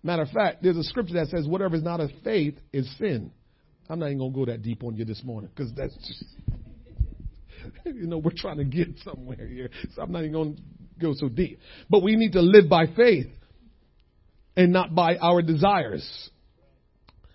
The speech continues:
So what is faith? You're gonna always hear me say what faith is, because what everybody describes as faith, I must say, it's not clear. Let me say it like that. That's the best, nice way to say it.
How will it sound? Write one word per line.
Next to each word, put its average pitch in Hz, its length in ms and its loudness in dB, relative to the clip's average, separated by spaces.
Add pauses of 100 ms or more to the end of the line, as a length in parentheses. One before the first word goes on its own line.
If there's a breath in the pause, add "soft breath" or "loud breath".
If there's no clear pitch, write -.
(200 soft breath)
So 254 160 6
what 262 200 6
is 175 240 4
faith? 143 300 0 (1200)
You're 196 120 0
gonna 208 120 4
always 214 400 0
hear 214 240 -2
me 190 300 0 (1080)
say 190 300 0
what 156 240 0
faith 170 280 0
is, 143 320 0 (380 loud breath)
because 165 380 2
what 175 180 2
everybody 190 400 0
describes 175 440 -2
as 151 180 -4
faith, 165 280 -2 (680)
I 170 120 -2
must 180 340 -2
say, 160 420 0 (140)
it's 170 180 -2
not 165 260 -4
clear. 147 360 -2 (240)
Let 147 160 -4
me 147 60 -4
say 156 160 -8
it 147 80 -6
like 139 220 -6
that. 135 180 -6
That's 139 200 -4 (140)
the 135 80 -6
best, 135 340 -4
nice 131 340 -4
way 131 180 -4
to 113 80 -8
say 123 220 -6
it. 104 80 -12